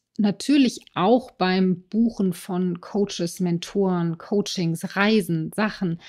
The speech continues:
die dein Business betreffen, geht es irgendwie darum, dass du dich mehr davon löst, was ist vermeintlich sinnvoll, was sagt dir der Verstand, was ist logisch, wie baue ich jetzt irgendwie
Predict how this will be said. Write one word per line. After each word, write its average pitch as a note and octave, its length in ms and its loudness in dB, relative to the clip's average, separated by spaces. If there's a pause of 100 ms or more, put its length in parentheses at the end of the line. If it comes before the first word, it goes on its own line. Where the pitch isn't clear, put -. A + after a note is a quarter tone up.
(460)
die G#3+ 100 4
dein G3 240 4
Business B3 400 4
betreffen, E3+ 540 -4
geht A#3+ 220 2
es A#3 140 -2
irgendwie F#3+ 220 0
darum, G3 460 2
dass F3 200 -2
du E3+ 100 -8
dich D#3+ 180 -4
mehr F#3+ 320 4
davon F#3+ 380 0
löst, F#3 460 2
was F#3+ 180 -4
ist - 120 -8
vermeintlich D#3+ 600 -2
sinnvoll, G3+ 500 2
was E3+ 220 -4
sagt D#3+ 260 -4
dir D3+ 60 -4
der D3+ 120 -4
Verstand, F#3+ 560 0
was D#3+ 200 -2
ist - 220 -8
logisch, F3+ 520 2
wie F3 120 -2
baue E3+ 280 0
ich F3 140 -6
jetzt E3 260 -6
irgendwie E3 480 -2